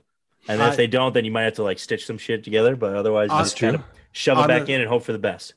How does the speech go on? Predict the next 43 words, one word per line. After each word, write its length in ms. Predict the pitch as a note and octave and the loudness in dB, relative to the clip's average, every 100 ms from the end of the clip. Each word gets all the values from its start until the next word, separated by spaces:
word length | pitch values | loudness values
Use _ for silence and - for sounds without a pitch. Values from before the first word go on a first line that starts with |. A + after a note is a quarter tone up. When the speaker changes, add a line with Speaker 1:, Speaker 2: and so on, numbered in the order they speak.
| _ | _
Speaker 3:
Yeah. 160 | F2+ F2 F2 | -6 -2 2
Speaker 1:
I 140 | C#3+ | 4
also 220 | A3 D#3 | 4 4
Speaker 2:
On 60 | G3+ | 4
the, 60 | |
Speaker 1:
have 100 | F#3+ | 4
Speaker 2:
on 60 | D#3+ | 4
Speaker 1:
prolapses 500 | F3+ E3+ E3 C3 C3 | 2 4 2 -2 -4
in 60 | B2+ | -4
the 60 | A2+ | -2
lady 280 | A#2 A2+ | 0 0
regions, 380 | G2 F#2 F2 F2 | -4 -6 -10 -20
so. 300 | - F2 E2 - _ - | -18 -14 -16 -18 _ -10
Speaker 2:
I 100 | C3+ | -8
say 240 | B2 C3 A#2+ | -6 -8 -4
I 180 | C3+ F3 | 0 2
have. 260 | G#3+ F#3 C#3 | 2 0 2
Uh, 340 | C#3+ C3 A#2+ A#2 | 2 2 -2 -6
I 120 | A#2+ | -6
heard 220 | D#3 F#3+ | -2 0
on 80 | F3 | 0
the 80 | A#2+ | -2
streets 460 | - F3 F3+ - | -8 -4 -4 -4
they 160 | - A#2+ | -10 -8
call 200 | - C3 | -2 -2
it 60 | A2+ | -2
a 40 | |
pink 320 | - D#3 B2+ | -4 -4 -4
sock. 480 | - C#3 A#2 B2 - _ _ _ _ _ _ _ _ - | -4 -4 -4 -6 -16 _ _ _ _ _ _ _ _ -14
Speaker 3:
<laughs> 100 | - - A#2 - B2+ - G#2+ - - - D#3 | -14 -14 -16 -12 -12 -12 -16 -18 -20 -20 -10
So 420 | - B2 A#2 G#2 - - _ _ | 0 4 4 2 -8 -20 _ _
interesting. 720 | A#2+ B2+ A#2+ - G#2 G2+ G2 _ _ _ _ - | -2 -2 -2 2 2 2 0 _ _ _ _ -16
Speaking 420 | - - A2 A2 | -8 -2 0 2
about 260 | F#2+ F#2 - - - | 2 0 0 -8 -8
the 100 | G2 | -6
streets 480 | - G2+ G2 G2 - | -2 0 2 0 -2
and 100 | F2+ | -2
a 40 | |
pink 240 | - G2+ F#2 | -2 -4 -2
sock, 420 | - F2+ F#2 - | 0 0 0 0
I 40 | |
don't 120 | A#2+ F2 | 0 0
know. 220 | E2+ | 0